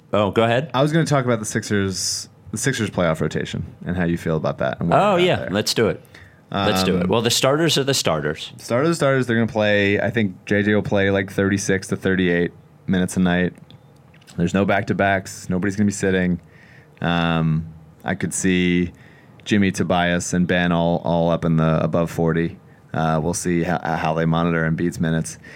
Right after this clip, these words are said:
Speaker 2: And then against a team like Brooklyn, Jared Allen,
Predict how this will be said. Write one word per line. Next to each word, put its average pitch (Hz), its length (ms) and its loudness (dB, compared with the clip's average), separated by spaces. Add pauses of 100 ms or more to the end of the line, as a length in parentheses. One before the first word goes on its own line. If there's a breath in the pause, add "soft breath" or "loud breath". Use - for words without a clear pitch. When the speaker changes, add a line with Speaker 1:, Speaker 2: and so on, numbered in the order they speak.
(320 loud breath)
Speaker 2:
And 127 180 4
then 143 80 4
against 147 320 0
a 151 60 -4
team 160 180 2
like 151 180 2
Brooklyn, 139 600 2 (1600)
Jared 127 340 2
Allen, 120 640 4